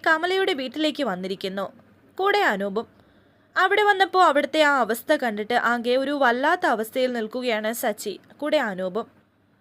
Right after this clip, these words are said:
അവിടെ എല്ലാ സാധനങ്ങളും തല്ലി തകർത്തിട്ടിരിക്കുകയാണ്. നോക്കണ്ട,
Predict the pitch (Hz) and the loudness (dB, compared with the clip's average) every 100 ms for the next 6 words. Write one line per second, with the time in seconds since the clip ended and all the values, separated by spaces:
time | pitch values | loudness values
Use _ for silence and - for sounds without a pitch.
0 | _ - 359 381 392 330 370 403 381 294 | _ -6 -4 0 -2 2 2 2 0 0
1 | 254 254 233 233 311 330 302 339 359 240 | 0 -2 0 0 0 0 0 0 0 0
2 | 226 262 302 208 208 196 226 220 185 202 | 0 -4 -6 -8 -10 -8 -6 -4 -6 -6
3 | 214 233 302 240 | -6 -4 -4 -2